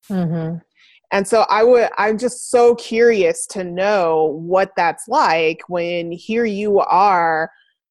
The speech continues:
Speaker 2: you are the law of the, in the land. <laughs> You know, you
Speaker 1: Right.
Speaker 2: over, these are the kind of things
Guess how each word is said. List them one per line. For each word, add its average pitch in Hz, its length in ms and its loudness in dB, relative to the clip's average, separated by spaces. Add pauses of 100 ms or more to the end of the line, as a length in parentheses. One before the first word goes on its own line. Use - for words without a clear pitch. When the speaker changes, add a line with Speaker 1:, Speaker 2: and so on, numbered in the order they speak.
(880)
Speaker 2:
you 214 360 -2
are 240 240 2
the 226 160 0
law 175 560 2 (140)
of 190 120 -4
the, 190 280 -2
in 208 180 -4
the 202 80 -4
land. 277 420 -2 (360)
<laughs> 247 300 0
You 240 180 0
know, 226 60 4
you 226 220 -4
Speaker 1:
Right. 196 180 -4
Speaker 2:
over, 262 320 0
these 247 240 -8
are 285 80 -6
the 233 80 -4
kind 247 280 -6
of 208 160 -4
things 214 460 -8